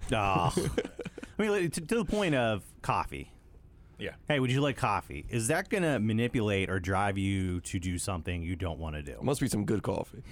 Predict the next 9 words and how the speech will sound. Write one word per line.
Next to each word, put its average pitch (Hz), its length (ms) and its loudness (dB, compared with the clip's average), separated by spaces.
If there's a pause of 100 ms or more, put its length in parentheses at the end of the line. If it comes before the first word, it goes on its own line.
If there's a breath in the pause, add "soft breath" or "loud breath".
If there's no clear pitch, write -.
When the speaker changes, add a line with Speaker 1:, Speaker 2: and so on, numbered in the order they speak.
Speaker 1:
Right. 69 280 -2 (480 soft breath)
Um, 85 380 -2
no, 113 140 0
if, - 200 -8
if 110 140 -10
it's 95 160 -6
a 90 80 -2
bag 101 400 0
of 76 160 -8